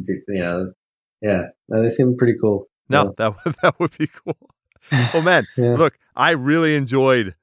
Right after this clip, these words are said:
Speaker 2: going through all this stuff. I wanna make sure, though, before we end, was there anything that you wanted to talk about with Distortions? Was there anything you wanted to mention, something that I might have missed that you wanted to go over at all?
Speaker 1: Um, no.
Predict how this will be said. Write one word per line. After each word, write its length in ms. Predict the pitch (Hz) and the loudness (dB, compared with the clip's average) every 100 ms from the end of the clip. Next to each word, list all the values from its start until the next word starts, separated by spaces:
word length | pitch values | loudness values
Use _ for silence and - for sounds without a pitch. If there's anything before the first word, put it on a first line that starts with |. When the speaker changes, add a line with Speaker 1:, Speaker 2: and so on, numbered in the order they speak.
| - | -12
Speaker 2:
going 280 | 123 139 135 | -4 -2 -2
through 200 | 127 135 | -2 0
all 100 | 139 | 2
this 120 | 120 120 | 0 0
stuff. 200 | 135 120 | 0 2
I 80 | 135 | 2
wanna 180 | 190 | 2
make 200 | 165 156 | 0 0
sure, 240 | - 170 165 | -2 -2 0
though, 140 | 143 | 0
before 360 | 120 117 - 147 | -2 -4 0 0
we 160 | 135 117 | 0 2
end, 400 | 139 147 95 - _ _ _ | 0 0 -4 -10 _ _ _
was 160 | 135 131 | 0 2
there 200 | 135 - | 2 0
anything 440 | 156 214 180 180 170 | 0 0 0 0 2
that 240 | 156 156 _ _ | 2 0 _ _
you 220 | 139 127 135 | -6 -2 -2
wanted 460 | 110 120 156 156 | 0 2 2 2
to 80 | 127 | -2
talk 320 | - 110 107 | 0 0 0
about 380 | 101 98 85 - _ _ _ - | -2 -2 -2 -4 _ _ _ -4
with 220 | 123 - | -2 -2
Distortions? 640 | 120 - 120 113 - 98 | -6 -2 0 0 -2 -6
Was 120 | 101 98 | -4 -2
there 160 | 110 | 0
anything 280 | 151 156 147 | 0 0 0
you 100 | 123 | 0
wanted 280 | 110 127 135 | 2 2 2
to 60 | 117 | 0
mention, 320 | 117 117 110 | 0 -2 -4
something 320 | - 120 120 | -2 -2 0
that 100 | 117 | 2
I 80 | 110 | 2
might 180 | 107 110 | 2 0
have 80 | 98 | 0
missed 420 | 110 107 - - _ _ _ | -2 -2 -4 -16 _ _ _
that 160 | - 120 | -2 0
you 120 | 117 | 0
wanted 360 | 107 120 117 101 | 0 0 0 -4
to 60 | |
go 260 | 98 104 104 | -2 0 0
over 220 | 104 90 | -2 -8
at 60 | 78 | -14
all? 200 | 57 52 _ _ _ _ _ _ - | -18 -20 _ _ _ _ _ _ 0
Speaker 1:
Um, 640 | 175 175 180 175 180 156 - - - - _ _ _ _ _ _ | 2 4 4 4 2 0 -6 -14 -20 -20 _ _ _ _ _ _
no. 400 | 135 185 240 - | 0 2 2 -2